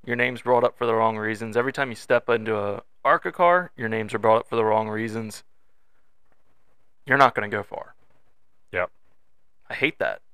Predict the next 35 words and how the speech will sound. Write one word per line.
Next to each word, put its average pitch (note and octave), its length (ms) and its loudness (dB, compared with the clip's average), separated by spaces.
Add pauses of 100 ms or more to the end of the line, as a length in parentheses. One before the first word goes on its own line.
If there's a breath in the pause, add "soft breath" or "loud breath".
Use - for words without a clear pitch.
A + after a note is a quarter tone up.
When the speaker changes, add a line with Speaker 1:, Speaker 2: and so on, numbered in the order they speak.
(140)
Speaker 1:
I, G2 220 -4
I, A2 140 -2 (100)
I A#2+ 120 2
literally B2+ 500 2
hate A#2+ 240 0
that - 200 -4
for - 80 -16
the F#2+ 80 -14
kid. F#2 240 -10 (1300)
He, B2+ 200 -10 (120)
he - 220 -16
drives C3+ 320 4
his A#2 80 -2
ass D3+ 320 2
off. C#2 280 -6 (1200)
But D3 240 6 (1700)
it E3+ 120 -2 (260)
doesn't G3 340 -2
take F#3+ 200 -6
a A#2 80 -2
rocket C3 460 6
scientist A2+ 720 -2
to A#2+ 80 0
look B2+ 260 2
at G#2 120 -2 (120)
Friday C3 300 4
night's A#2+ 320 -4
race A#2 260 0
at A2+ 80 -2
I A2 140 2
R A2 140 0
P C3+ 460 0 (460)
and C3 140 0
figure A#2+ 360 2
out D3+ 280 6